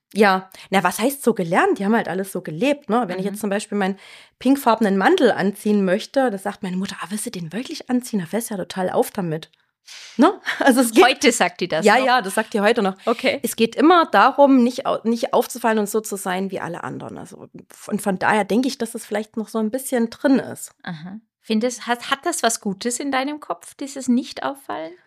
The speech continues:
Speaker 1: Du, es ist absolut, ähm, ja. Nee, ich sehe das weder als positiv noch als negativ.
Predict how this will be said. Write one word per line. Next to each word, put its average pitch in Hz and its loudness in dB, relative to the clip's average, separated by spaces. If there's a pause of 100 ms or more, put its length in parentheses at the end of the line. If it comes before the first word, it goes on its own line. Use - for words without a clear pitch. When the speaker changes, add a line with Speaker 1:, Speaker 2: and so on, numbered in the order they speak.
(480)
Speaker 1:
Du, 190 4
es 147 4
ist - -10
absolut, 170 -6
ähm, 175 -4 (400)
ja. 175 -8 (580)
Nee, 185 4
ich 180 -8
sehe 202 2
das 190 -2
weder 185 2
als 156 -2
positiv 190 -4
noch 175 -6
als - -8
negativ. 175 -10